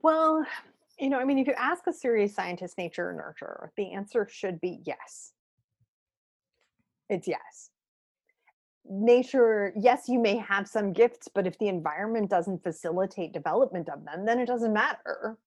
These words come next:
right? I, if I had, um, let's just say, if I had a gene for being seven foot tall, um,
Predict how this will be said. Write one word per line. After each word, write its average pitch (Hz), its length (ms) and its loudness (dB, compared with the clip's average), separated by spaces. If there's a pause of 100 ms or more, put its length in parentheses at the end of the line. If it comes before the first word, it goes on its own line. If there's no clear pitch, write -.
(160)
right? 190 240 -2 (520)
I, 202 320 2
if 196 160 -2 (100)
I 202 160 2
had, 185 760 2 (420)
um, 151 420 -10 (1300)
let's 202 220 -2
just 196 140 -6
say, 170 280 0
if 180 100 -4
I 202 180 2
had 214 280 2
a 190 80 2
gene 185 420 -4
for 175 160 -4
being 170 400 -4
seven 175 400 -2 (100)
foot 160 220 -2
tall, 175 640 4 (600)
um, 170 440 0